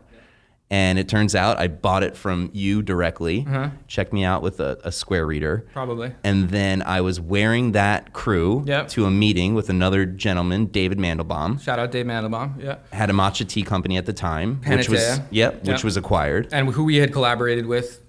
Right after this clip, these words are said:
Speaker 1: years ago.
Speaker 2: Which I didn't know.
Speaker 1: Yeah.
Speaker 2: And he saw the sweatshirt and he's like, "Oh, do you know, do you know Quincy?" I'm like, "No, I've, I've never met Quincy in my life. Who's, who's Quincy?" <laughs> He's
Speaker 1: Right.
Speaker 2: like, "Oh, no, he, he runs Nolita. That's so funny." And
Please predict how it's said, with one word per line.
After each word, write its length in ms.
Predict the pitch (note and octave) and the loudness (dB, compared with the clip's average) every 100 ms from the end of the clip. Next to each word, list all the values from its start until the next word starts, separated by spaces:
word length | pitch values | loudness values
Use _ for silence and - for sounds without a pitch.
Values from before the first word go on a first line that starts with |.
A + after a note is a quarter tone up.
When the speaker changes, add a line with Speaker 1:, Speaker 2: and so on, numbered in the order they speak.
| _ - | _ -12
Speaker 1:
years 260 | A#2+ A#2 A2 | -6 -4 -4
ago. 280 | G2+ G#2+ C#3+ A2 | -6 -8 -10 -8
Speaker 2:
Which 200 | G#2 G2+ | -2 2
I 100 | G#2 | 4
didn't 180 | B2 | 4
know. 260 | G2 E2 G#2+ | 4 2 2
Speaker 1:
Yeah. 180 | B2 - - - | 0 -4 -10 -4
Speaker 2:
And 140 | G#2+ | 2
he 80 | G#2+ | 2
saw 340 | G#2+ - B2+ C#3+ | 2 2 2 2
the 80 | |
sweatshirt 360 | D3+ - F2+ - | 0 0 0 0
and 60 | G2 | -2
he's 120 | F#2+ | -2
like, 140 | G#2 - | -2 4
"Oh, 320 | A3+ - - - - _ _ _ _ _ _ _ | 4 4 -4 -16 -20 _ _ _ _ _ _ _
do 80 | - | -4
you 80 | D3+ | 2
know, 280 | E3 D3+ D3 | 2 2 0
do 140 | G#2 | 0
you 60 | A#2+ | 2
know 80 | D3+ | 2
Quincy?" 480 | F3+ C3+ - F4 D4 | 4 2 4 2 2
I'm 100 | - G#2+ | -2 -2
like, 200 | G#2+ - _ | -4 -4 _
"No, 180 | - G#4 | -2 2
I've, 340 | C#3 G2 A2 A2 | 4 4 4 2
I've 80 | |
never 200 | C3 F3 | 2 4
met 180 | C3+ C#3 | 4 2
Quincy 300 | - E3 D#3+ | 2 2 2
in 40 | E3 | 2
my 100 | F#3 | 4
life. 260 | G#3+ D3 | 4 4
Who's, 240 | - D#3 D#3 | 4 2 4
who's 260 | B2 D#3 | 2 2
Quincy?" 420 | - D#4+ E4+ - A2 | 2 2 2 2 4
<laughs> 0 | |
He's 300 | A#2 C#3+ D3 | 6 6 6
Speaker 1:
Right. 80 | - | 6
Speaker 2:
like, 100 | D4 | 6
"Oh, 80 | D#4+ | 6
no, 160 | A#3+ | 6
he, 200 | D3 D#3+ | 4 2
he 180 | A#2+ C#3 | 2 2
runs 240 | E3 E3 | 4 4
Nolita. 500 | D3 C#3 F#3 D3+ G2 | 4 2 4 4 4
That's 220 | F#2+ A2+ - | 4 0 2
so 180 | D#3 | 0
funny." 420 | D3+ D#3+ F#3 F2+ - - - _ - | 2 0 2 0 -4 -14 -20 _ 0
And 560 | G#2+ G#2 G#2 G#2+ G2 | 2 4 4 2 0